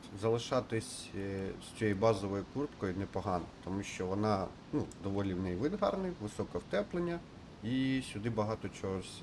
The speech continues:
д-, довго влазить. Наприклад, якщо брати по штанцям, то є топові М М Г-шні Tactical Pants. Ми, наприклад, візьмемо, мабуть,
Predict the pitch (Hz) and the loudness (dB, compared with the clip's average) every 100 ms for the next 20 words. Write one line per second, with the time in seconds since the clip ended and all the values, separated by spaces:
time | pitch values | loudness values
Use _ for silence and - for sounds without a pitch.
0 | 90 95 - 101 101 85 85 82 - - | -8 -6 -8 0 0 0 -2 -4 -6 -14
1 | - - 87 80 - - - - - - | -14 -4 -4 -4 -10 -16 -16 -16 -16 -14
2 | - 107 110 104 90 90 - 117 - - | -12 -8 -6 -6 -8 -12 -2 0 2 0
3 | 175 185 185 175 - 180 - 226 220 135 | 4 4 4 0 -2 -2 0 0 0 0
4 | 104 90 - - 127 123 123 117 - - | 0 -2 -6 2 4 6 4 2 -2 -12
5 | - - - - 113 170 - 135 147 139 | -12 -12 -12 -4 -2 -2 0 0 2 2
6 | 127 123 110 113 110 104 120 135 - 120 | 4 2 2 2 2 4 2 0 -2 2
7 | 117 107 113 101 - 87 87 85 - - | 2 4 2 2 -2 -4 -4 -4 -6 -6
8 | - 90 85 - - - - - - - | -2 0 -2 -6 -14 -14 -14 -14 -14 -14
9 | - - - - - 104 101 95 98 92 | -16 -16 -16 -16 -8 -2 -2 0 -2 -2
10 | 92 87 90 87 95 90 85 - - - | -4 -4 -6 -4 -4 -4 -6 -12 -16 -16
11 | - - - 90 90 170 87 - | -16 -16 -14 -10 -8 -6 -6 -8